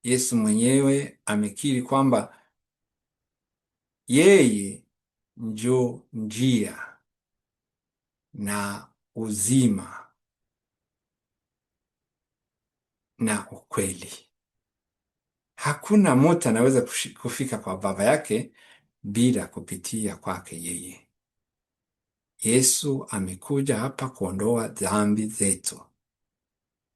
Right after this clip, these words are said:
Yeye alikufa kwa ajili yetu.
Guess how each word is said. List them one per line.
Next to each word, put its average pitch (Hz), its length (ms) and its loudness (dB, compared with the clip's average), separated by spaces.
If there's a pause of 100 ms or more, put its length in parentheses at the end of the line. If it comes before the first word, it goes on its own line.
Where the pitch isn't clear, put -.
(400)
Yeye 107 260 0
alikufa 107 720 4
kwa 85 200 -6
ajili 90 420 -2
yetu. - 400 -8